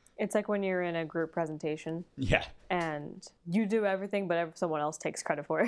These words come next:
Speaker 1: it.
Speaker 2: <laughs> That's, yeah. Um, so they didn't get, uh, neither Kunz or Radke, the two who
Speaker 1: Mm.
Speaker 2: basically orchestrated the whole takeover, they didn't get any credit until years later in the nineteen thirties.
Speaker 1: Hmm.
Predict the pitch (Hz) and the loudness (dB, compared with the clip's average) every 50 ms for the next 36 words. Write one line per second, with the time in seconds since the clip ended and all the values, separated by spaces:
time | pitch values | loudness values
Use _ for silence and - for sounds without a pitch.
0 | 220 - 160 107 - - - - - - 208 - - - - - - - - - | 4 2 2 2 0 0 2 4 4 4 2 -2 -4 -14 -20 -20 -20 -20 -20 -20
1 | - - - 160 143 - - - _ - - _ - 143 196 151 92 - - - | -6 0 4 4 4 4 2 -6 _ -20 -6 _ 4 6 8 8 6 4 -2 -14
2 | - - - - 139 127 120 117 110 113 110 107 - - _ _ - - _ _ | -20 -10 0 6 6 8 8 8 4 2 0 -2 -4 -6 _ _ -20 -20 _ _
3 | _ - - - 139 123 143 170 190 180 151 147 147 147 - - - _ _ _ | _ -4 2 4 6 8 8 6 6 6 6 6 6 6 4 -6 -16 _ _ _
4 | _ _ - 123 117 107 104 110 - - - _ - 131 135 135 143 139 139 - | _ _ 4 4 6 6 4 2 0 -6 -8 _ 4 6 8 8 6 4 4 4
5 | - 156 151 160 160 165 151 - - - 131 123 123 123 120 117 113 107 98 110 | 6 6 8 6 6 4 2 0 0 2 4 6 6 8 8 8 6 6 6 6
6 | 104 110 110 101 - - 95 87 90 87 104 101 - - 113 107 98 90 101 98 | 6 6 6 2 2 0 0 2 2 0 -2 -2 0 2 2 2 2 2 2 2
7 | 214 220 - - - 208 95 101 98 92 90 - - _ _ _ _ - - 113 | 2 4 4 2 2 0 0 0 0 0 0 -2 -10 _ _ _ _ -6 -2 -2
8 | 113 107 - 95 - 113 98 92 92 92 92 92 98 95 - - 98 92 - 87 | -2 0 -2 -2 0 2 2 2 2 0 0 2 0 2 2 2 2 2 2 -2
9 | 78 80 73 78 82 - - _ _ _ _ _ _ _ - - 139 139 139 147 | -4 -4 -4 -8 -10 -10 -10 _ _ _ _ _ _ _ 2 4 4 6 6 6
10 | 139 131 117 113 127 120 98 - 127 98 82 82 - - - _ - 107 107 101 | 4 2 2 0 -2 -2 0 2 2 2 2 2 -2 -6 -10 _ -2 0 2 4
11 | - 131 117 107 104 104 104 107 131 135 117 98 101 104 95 92 92 92 92 95 | 4 4 4 4 4 2 4 4 4 4 4 4 4 4 4 4 4 4 4 4
12 | 92 92 95 98 90 - 104 98 90 107 107 101 - - - - - 339 302 233 | 4 4 2 0 0 -2 -2 -2 0 2 2 0 0 -2 -6 -4 -2 0 0 0
13 | 190 170 165 | 0 -2 -4